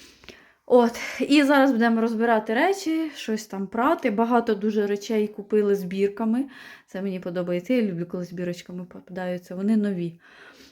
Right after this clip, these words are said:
От, купила кросівки собі. Ваня собі ось модняві. Джинси купив.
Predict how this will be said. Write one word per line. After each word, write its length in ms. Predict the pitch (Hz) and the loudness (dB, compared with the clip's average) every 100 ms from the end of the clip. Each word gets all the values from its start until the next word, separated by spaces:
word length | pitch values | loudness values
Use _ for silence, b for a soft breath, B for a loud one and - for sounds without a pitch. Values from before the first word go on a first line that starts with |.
| B - | B -6
От, 260 | 208 190 | -4 -4
купила 420 | - 220 269 208 | -6 4 4 4
кросівки 920 | 202 - - 214 - - 220 208 247 | 0 -6 -6 -6 -6 -8 -6 -6 -10
собі. 400 | 240 - 247 285 330 _ _ | -10 -8 -4 -4 -4 _ _
Ваня 400 | 202 214 220 226 | -4 2 4 2
собі 300 | 220 226 208 | 0 -2 -2
ось 200 | 214 214 | -2 -4
модняві. 600 | 226 214 202 214 220 214 208 - - _ _ _ _ - - _ - - | -4 -4 -2 2 2 2 -2 -8 -20 _ _ _ _ -18 -18 _ -20 -10
Джинси 500 | 202 208 233 311 320 | -2 4 4 2 -2
купив. 480 | 320 254 - 214 214 | -4 -4 2 2 2